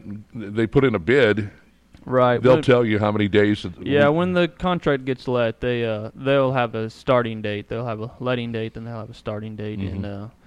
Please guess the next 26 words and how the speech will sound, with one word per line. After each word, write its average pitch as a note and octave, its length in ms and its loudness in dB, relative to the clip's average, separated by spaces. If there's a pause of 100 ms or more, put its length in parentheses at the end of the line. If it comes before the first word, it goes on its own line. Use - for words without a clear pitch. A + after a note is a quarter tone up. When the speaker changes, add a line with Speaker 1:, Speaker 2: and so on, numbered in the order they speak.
(240)
Speaker 2:
the - 40 -16
contractor B2+ 460 -2
knows A#2 260 -4
that A2 140 -4
starting A#2 380 -6
date, A2+ 240 -6
and A2+ 100 -12
they A2 80 -8
know A2 160 -6
the G2 100 -8
deadline. G#2+ 580 -8
On A2 120 -10
this C3+ 160 -2
particular A#2+ 560 -8
job, A2 380 -8
it A2 60 -8
was G#2+ 140 -12
actually A2 460 -8 (320)
their A2 200 -4
l-, A2 120 -8 (320)
starting C3+ 420 2
date A#2+ 220 0
was A2+ 160 -8
September A2+ 400 -6
first, C3 440 -2
and A2 260 -12